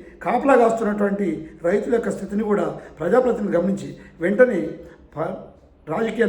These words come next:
నాయకులుగా మీరందరూ బాధ్యత కలిగినటువంటి అధికార పార్టీ ప్రజాప్రతినిధులు, ఎమ్మెల్యేలు, మంత్రులు, మినిస్టర్లు అందరూ కూడా ఈ యొక్క కొనుగోలు కేంద్రాలు వెంటనే చేయాలని ప్రారంభించేసి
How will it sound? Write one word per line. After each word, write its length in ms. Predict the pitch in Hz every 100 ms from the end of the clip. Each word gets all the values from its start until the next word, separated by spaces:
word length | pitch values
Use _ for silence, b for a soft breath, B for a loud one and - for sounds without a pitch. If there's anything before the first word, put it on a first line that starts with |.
| 196
నాయకులుగా 380 | 190 190 214 262 - B B 175
మీరందరూ 440 | 190 190 208 247 - - - - - _ _ - 196 165
బాధ్యత 260 | 226 269 247
కలిగినటువంటి 580 | 208 202 196 185 175 160 139 B B 208
అధికార 260 | 202 247 233 208
పార్టీ 300 | 185 208 156 156 B -
ప్రజాప్రతినిధులు, 720 | 170 247 233 202 196 175 156 147 B 170
ఎమ్మెల్యేలు, 480 | 175 233 226 202 156 - - 170
మంత్రులు, 340 | 202 233 185 156
మినిస్టర్లు 500 | 185 202 214 175 170 147 - B B 147
అందరూ 240 | 170 196 175
కూడా 160 | 175 156 139 - B B
ఈ 40 | 185
యొక్క 140 | 208 220
కొనుగోలు 300 | 175 208 233 202
కేంద్రాలు 280 | 196 185 170
వెంటనే 320 | 170 - 196 156 156 - B B B _ -
చేయాలని 480 | 180 190 185 175 196 - - -
ప్రారంభించేసి 760 | 165 185 208 208 190 190 -